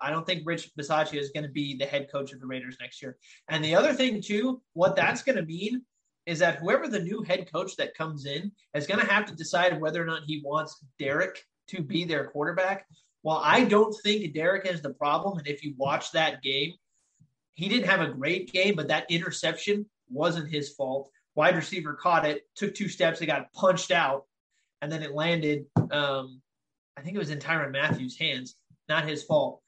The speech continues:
Another fumble and another fumble. He didn't have a great game, but it's not like he was throwing the ball to the Chiefs all day long.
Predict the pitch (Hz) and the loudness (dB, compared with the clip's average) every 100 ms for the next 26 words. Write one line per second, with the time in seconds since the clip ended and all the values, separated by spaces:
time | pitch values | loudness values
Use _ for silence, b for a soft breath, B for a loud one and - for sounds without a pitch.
0 | _ 147 151 180 156 165 160 160 156 - | _ -4 2 4 4 0 -2 -2 -4 -8
1 | _ 135 143 165 156 - 139 135 139 - | _ -6 -2 0 0 -2 -4 -2 -4 -6
2 | b b 214 226 170 170 139 123 143 170 | b b 0 0 2 0 0 -2 -2 -2
3 | 175 147 135 139 165 _ 147 147 185 175 | -2 -4 -4 -4 -10 _ -6 0 2 2
4 | 160 190 143 - 160 160 165 160 143 143 | 0 -2 -6 -8 -4 0 2 2 2 6
5 | 156 151 147 139 135 165 147 - 151 156 | 6 4 -2 -6 -6 -4 -6 0 2 4
6 | 143 131 151 147 139 147 123 | 2 0 0 0 0 -2 -2